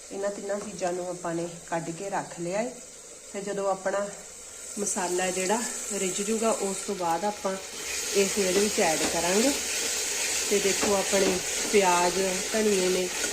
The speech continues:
ਪਾਣੀ ਛੱਡਣਾ ਸ਼ੁਰੂ ਕਰਤਾ ਹੈ ਤੇ ਹੁਣ ਆਪਾਂ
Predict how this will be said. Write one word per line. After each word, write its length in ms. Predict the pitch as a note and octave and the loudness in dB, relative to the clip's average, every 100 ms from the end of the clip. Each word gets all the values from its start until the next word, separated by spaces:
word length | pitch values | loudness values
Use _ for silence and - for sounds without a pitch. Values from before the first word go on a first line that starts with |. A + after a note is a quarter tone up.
| - - - - - | -4 -4 -6 -4 0
ਪਾਣੀ 320 | F#3 F3+ F#3 | 2 4 2
ਛੱਡਣਾ 400 | - F3+ F3 F#3 | 2 0 0 0
ਸ਼ੁਰੂ 280 | F3+ F3+ F3+ | 0 -2 -2
ਕਰਤਾ 300 | A3 G#3+ - | 0 0 0
ਹੈ 60 | A3+ D4+ - - - - - | 2 2 0 -6 -6 -4 -2
ਤੇ 80 | G3+ | 0
ਹੁਣ 240 | G3 F3+ | 0 -2
ਆਪਾਂ 280 | F3 - | -2 -4